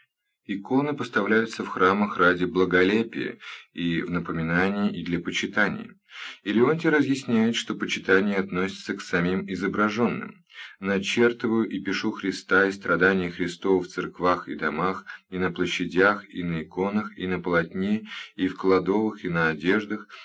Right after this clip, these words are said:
и во всяком месте, чтобы, ясно видя их, воспоминать, а не забывать».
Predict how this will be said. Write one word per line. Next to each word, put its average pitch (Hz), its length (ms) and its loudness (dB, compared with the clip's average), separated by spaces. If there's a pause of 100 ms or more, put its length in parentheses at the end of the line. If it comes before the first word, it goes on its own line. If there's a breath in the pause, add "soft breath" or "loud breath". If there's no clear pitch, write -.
(140 loud breath)
и 92 80 -4
во 92 100 4
всяком 101 480 2
месте, 107 480 0 (320 loud breath)
чтобы, 95 420 0
ясно 107 540 0
видя 92 380 -2
их, 67 340 -4 (220)
воспоминать, 95 1040 -2 (160)
а 90 140 0
не 87 180 -2
забывать». 73 640 -6